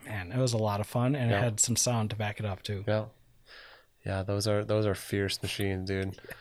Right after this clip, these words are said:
Speaker 1: <laughs>
Speaker 2: I, I rode in, uh, a nine nine one G T two R S,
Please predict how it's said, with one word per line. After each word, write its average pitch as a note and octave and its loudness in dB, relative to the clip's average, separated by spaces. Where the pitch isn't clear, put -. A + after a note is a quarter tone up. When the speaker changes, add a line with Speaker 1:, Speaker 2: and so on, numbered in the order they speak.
Speaker 1:
<laughs> - -20
Speaker 2:
I, A2 4
I A#2+ 6
rode A#2 6
in, G#2+ 2
uh, G2 4
a G#2 -4
nine G2 2
nine F#2 0
one G#2 4
G G2 -2
T F#2+ -6
two F#2+ -4
R G2 0
S, F#2+ -2